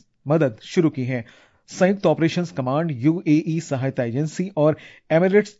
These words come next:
रेड क्रिसेंट के जरिए इस राहत कार्य की घोषणा पहली दिसंबर दो हज़ार पच्चीस को की गई थी।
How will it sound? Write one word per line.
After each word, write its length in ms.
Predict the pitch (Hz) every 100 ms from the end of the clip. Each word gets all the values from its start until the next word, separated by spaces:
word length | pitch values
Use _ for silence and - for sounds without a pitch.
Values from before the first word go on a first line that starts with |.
| -
रेड 200 | 147 156
क्रिसेंट 380 | 151 165 196 196
के 120 | 143
जरिए 380 | 123 143 165 -
इस 200 | 170 -
राहत 300 | 123 135 139
कार्य 260 | 127 135 147
की 140 | 135
घोषणा 380 | 107 139 139 160
पहली 280 | 139 120 123
दिसंबर 440 | 113 139 156 156
दो 140 | 127
हज़ार 180 | 123 123
पच्चीस 500 | 113 123 - 175 180
को 260 | - 123 127 _ _
की 100 | 156
गई 180 | 123 117
थी। 360 | - 123 107